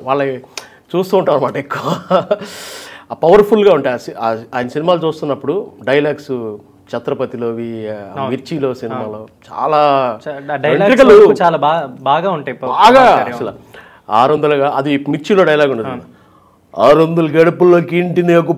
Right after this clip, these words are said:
Speaker 1: పెద్ద ఆయన్ని నమ్ముకొని ధైర్యంగా ఉన్నాయి. ఆరుగురు నేసుకొచ్చి ఆ ధైర్యాన్ని భయపెడదాం అంటే మీరెలా నమ్మారు?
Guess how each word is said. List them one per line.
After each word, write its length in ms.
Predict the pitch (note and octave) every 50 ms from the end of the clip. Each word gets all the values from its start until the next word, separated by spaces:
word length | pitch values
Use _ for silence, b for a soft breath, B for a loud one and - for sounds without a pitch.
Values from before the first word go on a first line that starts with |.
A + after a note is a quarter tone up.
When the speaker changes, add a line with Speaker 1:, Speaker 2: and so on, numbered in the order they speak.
| - -
Speaker 1:
పెద్ద 240 | F3+ F3+ D#3+ C#3+ G3
ఆయన్ని 240 | G3 F#3+ F#3+ F#3+
నమ్ముకొని 480 | F#3 F3+ F3+ F3+ F3+ F3 F3+ F#3 F3+ F#3
ధైర్యంగా 680 | - - - G3 G3 G3+ G#3 G#3 A3 G#3+ G#3 A3 A3
ఉన్నాయి. 480 | A3 A3 A3 A3 G#3 F#3+ C#3+ - - b b b b b b b b - -
ఆరుగురు 460 | G#2 A#2+ C#3+ D#3+ E3 D3 D#3+ F3 E3
నేసుకొచ్చి 640 | E3 E3+ F3 F3 F3 - F3+ F3+ E3+ F3+ - G3+ F#3+
ఆ 100 | F#3+ F#3
ధైర్యాన్ని 680 | D#3 C3+ F#3 F#3 F#3+ G#3 G3 G#3 G#3 G#3 G#3 G#3+ G#3
భయపెడదాం 760 | E3+ - G#3 G#3+ G#3+ G#3+ - A3+ A3 A3 G#3+ A3+ A3+ A3 A3
అంటే 420 | G#3+ G3+ E3 A#3 A3+ A3 F#3 G#3 G3+ B B B B B B B B B _ _ _ _ _ -
మీరెలా 480 | G2+ A2 C3 D#3 F#3+ F#3+ G3+ G3+ G#3 G3+
నమ్మారు? 540 | G3 G3 F#3 F#3 F#3 F3+ E3 D3 C3 A2